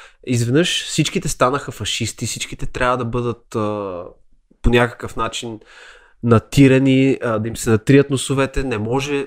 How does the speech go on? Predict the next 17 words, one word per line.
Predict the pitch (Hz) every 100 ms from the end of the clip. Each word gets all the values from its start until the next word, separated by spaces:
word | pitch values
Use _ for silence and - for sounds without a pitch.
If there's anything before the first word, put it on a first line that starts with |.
| -
а, | 117 107 - -
какво | - 120
означава | 139 139 175
това | - 175
вие | 180
да | 170
гласувате | 147 - -
за | 131
Доналд | 131 131 104 -
Тръмп? | - -
Как | 131 143
така | - - 220
вие | 208
ще | -
гласувате | 165 135 117 104 98
за | 90
Доналд | 82 82